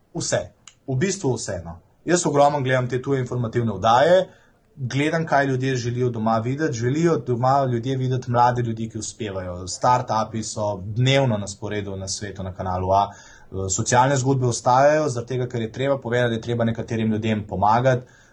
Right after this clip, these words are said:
Noter so popolnoma te življenjske stvari, od kuha-, kuhanja do športa, do ples, na primer, jaz ne plešem, niti ne znam, ampak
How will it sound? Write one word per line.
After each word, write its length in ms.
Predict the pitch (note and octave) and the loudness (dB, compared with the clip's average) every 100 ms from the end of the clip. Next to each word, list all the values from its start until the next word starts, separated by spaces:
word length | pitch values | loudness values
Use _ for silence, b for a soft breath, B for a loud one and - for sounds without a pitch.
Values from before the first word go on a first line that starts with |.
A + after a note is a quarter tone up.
| _ | _
Noter 560 | G2+ G2 C3+ C#3 C3+ A#2+ | -12 -6 0 2 2 0
so 240 | - A#2 | 0 0
popolnoma 600 | - A2+ D3 D3+ D3 C3+ | 0 -2 2 4 4 4
te 160 | B2 C#3+ C#3 A2+ F2+ | 2 2 2 2 -2
življenjske 680 | F2 A#2 A2 A#2+ C3+ C3 B2+ | -6 -2 0 2 2 0 -4
stvari, 300 | - A#2 A2 | -4 -4 -2
od 160 | A2+ - | 0 -2
kuha-, 640 | - C#3 C3+ B2+ B2+ A#2+ - | -2 -2 0 2 4 2 -4
kuhanja 680 | - C3 - A#2+ A#2 A2+ G#2+ | -4 -2 0 2 4 4 4
do 240 | G#2 A#2+ A2+ G#2+ B B | 2 2 4 2 B B
športa, 720 | - - - C3 B2 A#2 A2+ G#2+ G#2 G2 | -12 -12 0 2 2 0 2 4 2 0
do 180 | A2+ A2+ A2 G#2 G2 F#2+ E2 _ | 0 2 2 2 -2 -6 -12 _
ples, 400 | - A#2+ C3+ C3 | -2 2 2 0
na 120 | A#2 | -4
primer, 300 | A2 A2+ A2 | -4 -2 0
jaz 200 | A2 A2 A#2+ A2+ | 0 -4 -6 -10
ne 280 | A2 G2+ G2+ | -8 -6 -8
plešem, 380 | G#2+ G#2+ A2+ | -6 -4 -4
niti 220 | G2+ G2+ G2 | -8 -8 -8
ne 100 | F2 | -4
znam, 400 | G2 G#2+ A2+ A2 B B - | 2 4 4 0 B B -14
ampak 280 | G2+ A2+ | -6 -6